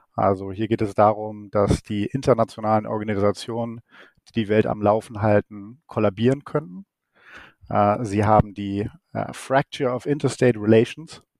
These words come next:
also die, äh, Zuspitzung, äh, der Konflikte zwischen Staaten,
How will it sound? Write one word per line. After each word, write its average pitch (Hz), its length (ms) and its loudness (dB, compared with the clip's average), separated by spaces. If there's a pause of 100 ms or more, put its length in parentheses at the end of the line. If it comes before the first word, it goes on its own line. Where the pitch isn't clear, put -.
(640)
also 104 560 0
die, 98 360 -2 (180)
äh, 107 240 2
Zuspitzung, 123 1000 -2 (400)
äh, 104 240 4
der 110 160 4
Konflikte 110 760 -2
zwischen - 400 -10
Staaten, 127 580 -2